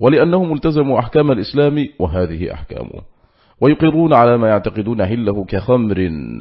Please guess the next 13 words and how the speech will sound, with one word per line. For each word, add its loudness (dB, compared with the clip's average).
ونكاح 4
ذات 2
محرم، 0
لكن 4
يمنعون 0
من -2
إظهاره -2
لتأذي 0
المسلمين، -4
لأنهم 0
يقرون 0
على 2
كفرهم -4